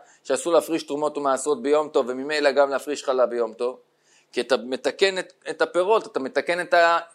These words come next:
את הבצק. עד עכשיו היה אסור לאכול מהם, הם היו תבל, עכשיו כשהפרשת תרומות ומעשרות או חלה, זה נהיה מתוקן, אז אתה יכול לאכול מהפירות או מהבצק.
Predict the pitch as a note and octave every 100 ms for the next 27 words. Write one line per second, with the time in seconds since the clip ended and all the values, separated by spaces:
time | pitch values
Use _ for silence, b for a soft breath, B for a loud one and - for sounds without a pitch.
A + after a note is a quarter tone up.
0 | _ D3 E3 D#3+ E3 B3 A3+ - _ _
1 | _ _ _ - F#3 F3+ F3 E3+ D#3+ F3+
2 | E3+ C3+ C#3+ C3+ C3 C#3 C#3+ E3 D#3+ C3
3 | B2+ D3 - - D3 E3+ D#3 E3 E3 -
4 | C3+ D3+ D3+ D3 D3 F3+ D#3 b b b
5 | C3+ C3+ F3+ A#3 A#3+ G#3 _ _ A#2 C3+
6 | D3 E3 F3 F#3+ A#3+ A#3+ F#3 - D3 E3+
7 | E3 F#3 F3 F3 F3 F#3+ G3+ D#3 D#3+ D#3
8 | D#3+ A3 A3+